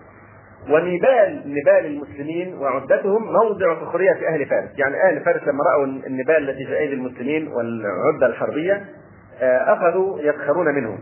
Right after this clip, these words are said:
وجعلوا يشبهونها بالمغازل، فيقولون: "دوك، دوك". إذا الكلمة الفارسية تعني المغزل، المغزل، يعني بيسخروا من الأقواس إنها في شكل إيه؟ المغزل الذي يغزل به القطن أو النتيجة وهذه الأشياء.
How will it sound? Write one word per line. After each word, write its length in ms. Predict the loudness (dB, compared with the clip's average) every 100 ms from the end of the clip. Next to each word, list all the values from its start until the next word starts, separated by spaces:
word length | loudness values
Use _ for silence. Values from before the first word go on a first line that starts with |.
| 0
وجعلوا 520 | 2 2 2 0 0
يشبهونها 640 | 2 2 2 0 2 2
بالمغازل، 640 | 2 0 2 2 2 -4 -10 -18 -20 -20 -20 -20 -20 -20 0
فيقولون: 560 | 2 2 0 0 0 2
"دوك، 260 | 2 2 0 -6
دوك". 280 | 0 0 -2 -8
إذا 220 | -4 -2 -2
الكلمة 440 | -4 -2 -2 0
الفارسية 440 | 0 0 0 0
تعني 500 | 0 -2 -4 -6 -10
المغزل، 560 | -8 -6 -2 0 0 0
المغزل، 760 | -2 -2 -2 -2 0 -2 -4 -8 -18 -2
يعني 260 | 0 0 -4
بيسخروا 420 | -6 0 2 2
من 100 | -2
الأقواس 420 | -6 0 2 2 -2 -12
إنها 240 | -4 -4
في 100 | -4
شكل 280 | -6 -6 -4
إيه؟ 220 | -6 -8 -14 -20 -20 -20 -12 -6
المغزل 360 | 0 0 0
الذي 240 | -2 0 0
يغزل 340 | 0 -2 -2
به 80 | -4 -4 -4 -4 -4 -6
القطن 460 | -10 -8 -2 -2 0
أو 100 | -4
النتيجة 380 | -4 -8 -4 -2
وهذه 160 | 0
الأشياء. 320 | -2 -6 -10